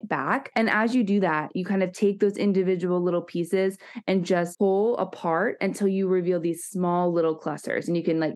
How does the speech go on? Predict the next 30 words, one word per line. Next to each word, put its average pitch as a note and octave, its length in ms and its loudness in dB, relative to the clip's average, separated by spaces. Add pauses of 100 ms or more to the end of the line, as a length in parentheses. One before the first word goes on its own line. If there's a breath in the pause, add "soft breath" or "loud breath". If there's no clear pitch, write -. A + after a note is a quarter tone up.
(220)
pick G3+ 240 -4
the F3 120 2
little, D#3+ 440 -4
the F3 180 0
white E3+ 320 0
skin E3+ 340 -4
out D#3+ 200 0
from D#3+ 160 -2
each D#3+ 220 -4
little D#3+ 180 0
piece. D#3+ 240 -2
And E3+ 80 -2
you F#3 80 0
have G3+ 160 0
these G#3 140 -2
little G#3 180 0
tiny G3+ 280 0
balls F3 540 0 (280 loud breath)
of F3+ 160 -2
pomegranate. E3 840 0
Very A3 400 2
gentle A#3 380 2
practice, A#3+ 580 0
but G#3+ 220 2
if G#3 140 2
you G#3 120 2
do G#3 260 0
it A3 100 0
enough G#3+ 260 -2
times, G3+ 400 -2